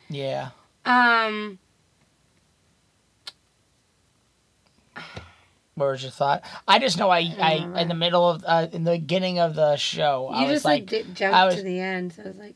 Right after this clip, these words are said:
Speaker 2: "Oh, I wrould something about a space raccoon." God
Speaker 1: Mm.
Speaker 2: knows what that was
Speaker 1: Oh, that
Speaker 2: about.
Speaker 1: was a Lothal, um, reference because those little ra-, space raccoons were, it's in the city,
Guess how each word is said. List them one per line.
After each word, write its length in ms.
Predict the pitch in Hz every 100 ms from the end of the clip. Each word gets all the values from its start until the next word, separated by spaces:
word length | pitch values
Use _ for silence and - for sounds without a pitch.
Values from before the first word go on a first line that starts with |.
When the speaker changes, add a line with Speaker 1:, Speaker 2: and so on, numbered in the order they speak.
| -
Speaker 2:
"Oh, 120 | 254
I 140 | 208 208
wrould 220 | 254 254
something 240 | 277 285
about 160 | 262 208
a 40 |
space 540 | 165 - 196 220 190 196
raccoon." 720 | 170 165 180 165 160 185 175 - - _ _ _ _ _
God 260 | - 165 170
Speaker 1:
Mm. 20 |
Speaker 2:
knows 260 | 170 175 165
what 160 | 170
that 200 | 170 170
was 100 | 240 226
Speaker 1:
Oh, 160 | 196
that 100 | 175 185
Speaker 2:
about. 40 |
Speaker 1:
was 120 | 190
a 40 | 180
Lothal, 760 | 175 170 165 156 151 - -
um, 420 | 147 139 135 131 - _
reference 400 | 123 123 110 110
because 340 | - 131 143 127
those 260 | 151 139
little 200 | 143 143 135
ra-, 80 | - _ _
space 520 | - - _ 135 135 -
raccoons 460 | 147 - 160 156
were, 80 | 147
it's 160 | 147 170
in 80 | 147
the 80 |
city, 440 | - 156 160 185